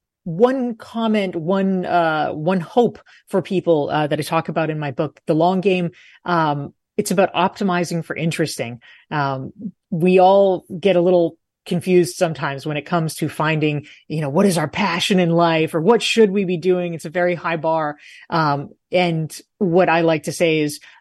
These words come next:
let's lower it. <laughs> Let's make it a little easier for ourselves. And instead, let's ask the question, what do you find interesting and how can you do more of it in your life? Um, that's a question that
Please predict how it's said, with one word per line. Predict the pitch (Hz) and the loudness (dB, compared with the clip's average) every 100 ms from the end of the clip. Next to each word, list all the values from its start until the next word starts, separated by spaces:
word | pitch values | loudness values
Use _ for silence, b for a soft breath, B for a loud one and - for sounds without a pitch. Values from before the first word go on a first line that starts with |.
| - | -2
let's | 214 226 - | 2 2 2
lower | 190 226 208 127 | 2 4 4 2
it. | 117 120 - - | 0 -2 -4 2
<laughs> | 277 247 | 2 4
Let's | 233 294 214 | 4 2 2
make | 277 262 | 2 4
it | |
a | 254 | 6
little | 247 233 | 6 6
easier | 233 208 180 | 2 0 0
for | 190 | 0
ourselves. | 170 175 165 156 B B B | -2 -2 -4 -4 B B B
And | 202 | 0
instead, | 190 226 196 | 2 0 0
let's | 175 | 0
ask | 180 175 | 0 0
the | 180 | -6
question, | 170 160 - 151 B B | -6 -4 -6 -8 B B
what | 175 220 | 2 4
do | |
you | 247 | 4
find | 233 185 160 | 0 -2 -2
interesting | 160 160 156 123 - - b b | -4 -4 -4 -4 -6 -6 b b
and | 147 | -6
how | 156 160 | 0 0
can | 165 165 | 0 -2
you | |
do | 147 156 | 0 -2
more | 147 156 147 143 135 | -2 -2 0 0 -2
of | 165 | -2
it | - - | -6 -4
in | 175 151 | -4 -2
your | 127 | -4
life? | 123 110 - - - b b | -4 -4 -6 -10 -20 b b
Um, | 143 139 139 | -2 -2 -2
that's | 160 165 180 | -2 0 -2
a | |
question | - 165 - 156 | 0 0 0 -4
that | 143 | -4